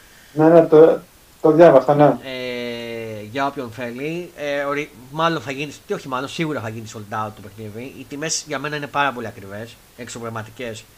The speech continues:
Speaker 2: Δηλαδή, εκεί που πήγαινα εγώ, ουσιαστικά την έχει πάει στα εξήντα πέντε ευρώ.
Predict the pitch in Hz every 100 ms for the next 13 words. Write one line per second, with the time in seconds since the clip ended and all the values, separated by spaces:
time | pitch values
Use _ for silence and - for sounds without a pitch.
0 | - 120 135 139 147 139 160 147 135 127
1 | 135 151 160 - _ - - _ 127 127
2 | 123 120 151 151 151 151 - 156 156 156
3 | 143 139 - 131 135 147 131 127